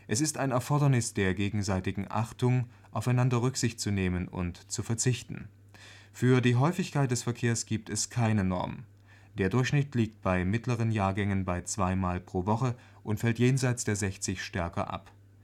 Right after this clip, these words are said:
Junge Paare verkehren häufiger miteinander. Jede Partnerbeziehung macht eine Entwicklung durch und ihre erste Phase, das Verliebtsein, ist die kürzeste. Mit den Jahren kann eine Beziehung mehr und mehr selbstverständlich werden.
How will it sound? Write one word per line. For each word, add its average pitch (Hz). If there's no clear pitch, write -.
Junge 143
Paare 151
verkehren 123
häufiger 113
miteinander. 85
Jede 95
Partnerbeziehung 101
macht 92
eine 87
Entwicklung 117
durch 123
und 107
ihre 98
erste 117
Phase, 98
das 90
Verliebtsein, 92
ist -
die 107
kürzeste. -
Mit 139
den 147
Jahren 160
kann 151
eine 123
Beziehung 117
mehr 110
und 101
mehr 98
selbstverständlich 110
werden. 85